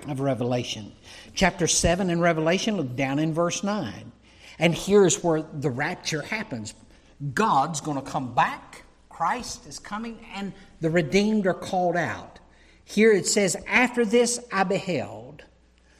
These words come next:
and lo, a great multitude which no man can number, of all nations, kindreds, and people, and tongues, stood before the throne." They're no longer on the earth. They're before the throne, before the Lamb. They're clothed with white robes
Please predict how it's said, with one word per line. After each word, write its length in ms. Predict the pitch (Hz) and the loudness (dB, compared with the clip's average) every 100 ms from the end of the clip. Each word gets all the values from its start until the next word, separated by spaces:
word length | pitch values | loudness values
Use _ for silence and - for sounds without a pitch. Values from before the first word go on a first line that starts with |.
| - | -2
and 260 | 165 175 165 | 0 4 6
lo, 300 | 202 262 185 | 8 8 4
a 60 | |
great 360 | 147 175 247 202 | 2 2 2 2
multitude 600 | 214 233 208 185 226 180 | 0 0 0 -2 0 0
which 220 | 160 - | -4 -2
no 220 | 165 226 | 2 4
man 260 | 262 254 254 | 4 2 0
can 160 | 226 | 0
number, 280 | 214 175 139 | 0 2 0
of 120 | 135 | 2
all 160 | 165 165 | 4 4
nations, 520 | 147 185 214 240 220 | 4 0 0 -2 -4
kindreds, 520 | - 220 208 214 196 | -2 -2 0 -2 -2
and 160 | 185 143 | -4 -6
people, 480 | - 202 - 202 196 - - - | -4 -6 -4 -4 -6 -14 -18 -2
and 220 | 185 175 | -2 -2
tongues, 540 | - 247 185 139 175 - | -4 -4 -4 -4 -2 -4
stood 400 | - 269 311 269 | -2 0 0 2
before 360 | 240 240 233 | 2 6 6
the 120 | 214 | 4
throne." 580 | 208 220 220 110 101 - | 0 0 0 -2 -8 -4
They're 140 | 139 139 | 0 2
no 140 | 160 | 2
longer 420 | 202 233 240 247 | 2 2 2 2
on 120 | 262 | 2
the 120 | 269 262 | 0 0
earth. 300 | 254 254 - | -2 -2 -2
They're 120 | 151 | -2
before 500 | 127 - - 269 302 | -4 -6 -4 -2 0
the 120 | 254 | -2
throne, 500 | - 196 143 151 180 - - - | -2 0 2 2 0 -6 -18 -6
before 460 | 165 - 247 311 285 | -4 2 6 6 6
the 100 | 175 | 2
Lamb. 400 | 151 156 185 202 | 2 2 2 2
They're 160 | 170 | 2
clothed 720 | 156 - - 220 285 320 302 | 0 -6 -2 2 2 2 -2
with 340 | 196 156 - 190 | 0 0 -2 -6
white 340 | 202 285 240 | -4 -4 -4
robes 680 | 170 147 131 147 185 190 | 0 2 2 -2 -4 -6